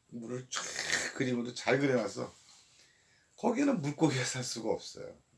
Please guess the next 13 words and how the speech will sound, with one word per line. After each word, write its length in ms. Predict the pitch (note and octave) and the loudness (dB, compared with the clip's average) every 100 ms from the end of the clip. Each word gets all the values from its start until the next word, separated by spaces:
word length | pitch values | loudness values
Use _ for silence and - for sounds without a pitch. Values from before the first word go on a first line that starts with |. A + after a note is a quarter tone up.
| _ | _
물고기가 380 | E2+ - F2 | -18 -8 -8
살 100 | D2+ | -8
수가 220 | D#2 - - | -16 -18 -20
없어요. 200 | _ _ _ _ _ _ _ _ _ _ _ _ _ _ _ _ _ _ _ | _ _ _ _ _ _ _ _ _ _ _ _ _ _ _ _ _ _ _
내가 340 | B2 F3+ A3+ | 6 8 8
생각하는 600 | A#3+ G#3+ A#3 A3 F3+ F#3+ F3+ | 8 6 4 4 0 2 4
것은 420 | D#3 F#3 G#3 C3+ _ _ | 2 -2 -4 -6 _ _
그림이라고. 640 | - F3 F#3+ F3+ G2+ - - _ _ _ _ _ _ _ _ _ _ _ _ _ _ _ | -2 2 4 4 2 -2 -10 _ _ _ _ _ _ _ _ _ _ _ _ _ _ _
그림. 340 | - F#2 C2+ B1+ _ _ _ _ _ _ _ _ _ _ _ _ _ _ _ _ | -10 -10 -10 -18 _ _ _ _ _ _ _ _ _ _ _ _ _ _ _ _
그, 180 | G2+ - | -10 0
그 240 | A#3+ C4 | 2 2
그림 320 | - F3 G3+ | 4 4 4
속에는 540 | F#3+ F#3+ F3+ F#3 A#3+ | 2 2 4 2 0